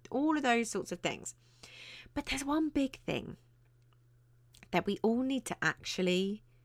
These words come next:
recognize and take stock of at some point. The covid exhaustion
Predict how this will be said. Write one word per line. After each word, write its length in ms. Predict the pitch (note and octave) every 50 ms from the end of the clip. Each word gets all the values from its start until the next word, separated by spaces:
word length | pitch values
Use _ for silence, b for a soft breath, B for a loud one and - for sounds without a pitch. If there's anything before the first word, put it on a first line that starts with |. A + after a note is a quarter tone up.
| b b b b b b b
recognize 760 | - E3+ E3+ - - A#3+ - C4+ C4+ C#4 D4+ E4 E4+ E4 -
and 140 | A3+ F#3+ F3+
take 260 | - - D#3 - -
stock 320 | - - - - - - -
of 360 | - - - - - - - _ -
at 140 | - - -
some 220 | - - - - E3
point. 300 | - - - - - - _ _ - _ _ _ _ _ _ _ _ _ B B B B B B B B B
The 80 | - G3+
covid 500 | - - - - G#3 A3+ A3 B3+ C#4 C#4+
exhaustion 800 | C#4 - - - D#3+ D#3 D#3 D#3+ - - - E3+ F3 F#3+ G#3+